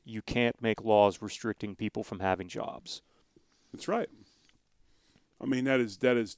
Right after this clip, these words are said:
Speaker 2: that is totally one hundred percent correct. The problem is when the job blurs between what you're doing as an athlete and a
Speaker 1: Mm-hmm.
Speaker 2: student and the job.
Speaker 1: Yeah.
Speaker 2: That's where the, that's where the,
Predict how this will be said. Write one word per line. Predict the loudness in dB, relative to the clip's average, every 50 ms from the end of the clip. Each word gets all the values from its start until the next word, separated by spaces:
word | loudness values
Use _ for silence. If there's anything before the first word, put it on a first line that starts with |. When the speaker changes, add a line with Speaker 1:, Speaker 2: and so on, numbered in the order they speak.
| _
Speaker 2:
that | 0 2 2
is | 0 -2 -2
totally | 0 0 2 2 2 0
one | 0 0 -2 -4
hundred | -2 -4 -4 -4
percent | -6 -8 -10 -10 -10 -10 -10
correct. | -10 -8 -8 -8 -8 -10 -14 _ _ _ _ _ _ _ _ _ _ _ _ _ _ _ _ _ _ _ -10
The | -10 -10
problem | -2 0 2 4 4 4 2 0 0 2
is | 2 2 2 2 2 0 -2 -4 -8 -16 -20 _ _ _ _ _ _ _ _ _ _ _ _ _ _ _ _ _ _
when | -14 -8 -4 -2 -2 0 0 -2
the | -2 -4
job | -6 -6 -4 -2 0 2 2 2 2 0 -2 -4 -10 -18 -20 _ _ _ _ _ _ _ -20 -12 -8
blurs | -4 -4 -2 -2 -2 -2 -2 -4 -4 -6
between | -8 -10 -10 -8 -8 -6 -4 -2 -2 -2 -2 -4 -6 -10 -14 _ _ _ _ _ _ _ _ _ _ _ -6
what | -4 -4 -4 -4 -6
you're | -10 -10
doing | -6 -4 -2 -2 0 0 0 -2
as | -2 -4
an | -4 -6
athlete | -4 -4 -4 -4 -4 -2 -2 -2 -2
and | -2
a | -6
Speaker 1:
Mm-hmm. | -8 -8 -8 -6
Speaker 2:
student | -4 -4 -4 -4 -6 -8 -10 -10 -10
and | -10 -8 -8 -8
the | -10
job. | -10 -8 -8 -8 -8 -10 -12 -16 _ _ _ _ _ _ _ _
Speaker 1:
Yeah. | -6 -6 -6 -6 -6 _ _
Speaker 2:
That's | -6 -2 2 4 4 2 2 -2
where | -2 0 2 2 2 2
the, | 0 0 0 0 0 0 0 2
that's | 4 4 4 4 2 0
where | -2 0 2 2 2
the, | 0 -2 -2 -2 -2 -4 -6 -8